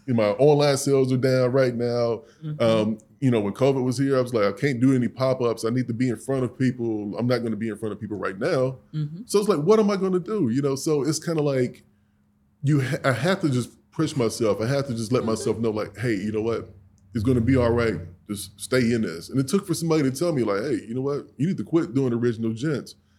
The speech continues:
Speaker 1: because, um, you know, you're not putting any attention into it."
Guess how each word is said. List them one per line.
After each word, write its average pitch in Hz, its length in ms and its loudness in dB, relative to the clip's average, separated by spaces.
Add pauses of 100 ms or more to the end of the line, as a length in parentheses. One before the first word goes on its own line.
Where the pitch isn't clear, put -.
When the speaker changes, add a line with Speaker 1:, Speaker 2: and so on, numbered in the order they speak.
(260)
Speaker 1:
because, 120 480 4
um, 104 440 0
you 139 120 2
know, 123 80 4
you're 135 80 4
not 123 180 2
putting 120 220 2
any 110 120 0
attention 110 420 -4
into 98 320 -6
it." - 80 -10